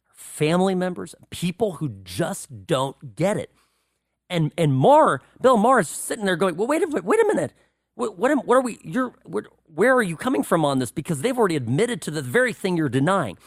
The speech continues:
So I, I have to take a quick break, but I want,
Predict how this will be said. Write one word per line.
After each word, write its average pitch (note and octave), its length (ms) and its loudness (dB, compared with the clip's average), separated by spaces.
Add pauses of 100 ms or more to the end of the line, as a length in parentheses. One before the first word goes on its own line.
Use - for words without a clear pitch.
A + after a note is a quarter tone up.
(200)
So - 180 -6
I, - 220 -6
I D#3+ 80 -2
have G#3+ 200 -2
to B3+ 60 -12
take A#3 180 -6
a G3+ 60 -6
quick F#3 200 -6
break, D#3 160 -4
but - 100 -12
I D#3 160 0
want, D#3+ 440 0